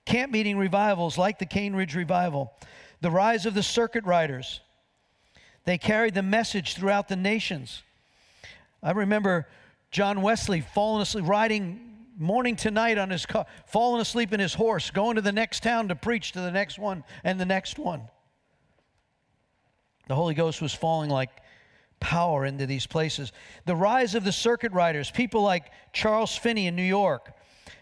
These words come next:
Peter Cartwright, Timothy Dwight. Timothy Dwight, by the way,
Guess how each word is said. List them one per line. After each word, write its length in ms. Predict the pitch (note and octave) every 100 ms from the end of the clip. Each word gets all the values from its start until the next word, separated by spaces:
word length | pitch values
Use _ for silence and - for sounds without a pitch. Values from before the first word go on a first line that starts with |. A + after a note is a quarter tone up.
| -
Peter 280 | A#3+ A#3 G#3
Cartwright, 600 | - A3 A3+ E3+ D3 D3 - _ _ _
Timothy 420 | - A#3+ A#3+ A3 F3+
Dwight. 480 | F3+ G#3+ G3+ C#3+ - - _ _ _ _ _ _ _
Timothy 440 | - - G3+ G3 A#3+
Dwight, 320 | F#3+ B3 G3+
by 160 | G3+ F3+
the 100 | F3
way, 400 | F3+ E3+ F#3+